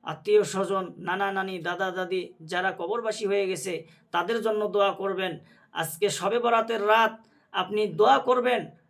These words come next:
তারা কবর থেকে আপনার জন্য দোয়া করবে। সুবহানাল্লাহ। তাদের জন্য দোয়া করবেন। সন্তানের দোয়া বাবা মায়ের জন্য কবুল হয়, আবার বাবা মায়ের দোয়া সন্তানের জন্য কবুল হয়। আপনারা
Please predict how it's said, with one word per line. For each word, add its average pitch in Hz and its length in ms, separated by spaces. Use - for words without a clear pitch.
তারা 190 280
কবর 214 280
থেকে 214 520
আপনার 226 420
জন্য 240 280
দোয়া 196 240
করবে। 185 540
সুবহানাল্লাহ। 180 1120
তাদের 202 300
জন্য 220 280
দোয়া 208 240
করবেন। 208 480
সন্তানের 226 600
দোয়া 214 360
বাবা 185 280
মায়ের 220 340
জন্য 208 400
কবুল 208 260
হয়, 185 340
আবার 190 240
বাবা 196 280
মায়ের 240 380
দোয়া 214 360
সন্তানের 240 600
জন্য 220 380
কবুল 202 260
হয়। 170 360
আপনারা 190 640